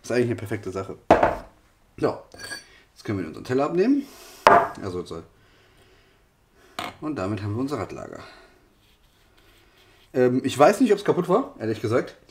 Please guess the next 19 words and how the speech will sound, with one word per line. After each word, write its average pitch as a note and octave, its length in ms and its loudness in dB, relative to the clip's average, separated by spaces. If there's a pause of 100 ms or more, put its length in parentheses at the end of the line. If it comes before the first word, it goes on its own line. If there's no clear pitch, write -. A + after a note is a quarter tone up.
(420)
Ähm, A2+ 380 -2
ich G2+ 140 -12
meine, E3+ 760 4 (220)
ja, G#2+ 600 2 (720)
aber C3 160 0
ich - 60 -2
bin C3+ 100 -2
mir C3+ 60 4
nicht A#2 120 0
sicher. G2+ 300 -2 (880)
Aber G#2+ 460 2 (380)
wie G#2+ 120 -2
gesagt, A#2 260 2
wir G#2+ 80 2
machen G#2+ 240 -2
das F#2 120 -8
ganze G#2 240 0
Ding G#2 180 -4
hier G2 280 -8